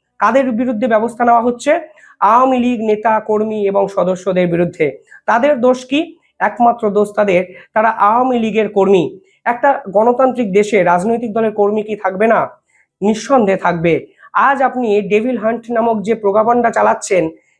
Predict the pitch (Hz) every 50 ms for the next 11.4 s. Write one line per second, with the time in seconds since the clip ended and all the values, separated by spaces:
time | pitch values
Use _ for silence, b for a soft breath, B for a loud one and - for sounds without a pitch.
0 | b - - 233 240 277 302 240 254 254 240 262 254 247 247 240 240 226 226 214
1 | 214 190 226 233 240 233 233 - 220 214 - 262 269 269 262 254 240 233 240 220
2 | 220 208 208 214 220 226 226 220 220 220 214 208 196 202 208 208 214 214 220 214
3 | 196 196 190 180 180 - 208 202 170 185 175 185 180 170 175 - 170 165 - -
4 | 185 170 147 135 - _ _ _ _ _ _ _ - 240 247 262 262 247 254 -
5 | 240 - 214 226 269 285 277 254 226 254 247 254 262 254 254 - 226 220 233 240
6 | 214 233 247 226 185 196 190 180 180 180 B B B B B - 196 240 240 233
7 | 226 226 208 - - 180 208 247 254 - - 254 262 247 247 254 285 294 285 b
8 | b b b b - 208 214 190 - - 180 - 254 262 277 269 269 269 269 262
9 | 262 294 320 320 - B B B B B - 220 220 226 208 190 196 208 226 247
10 | 269 269 277 277 - - 247 247 254 - - - - 214 233 262 277 294 302 294
11 | 262 277 277 233 302 277 208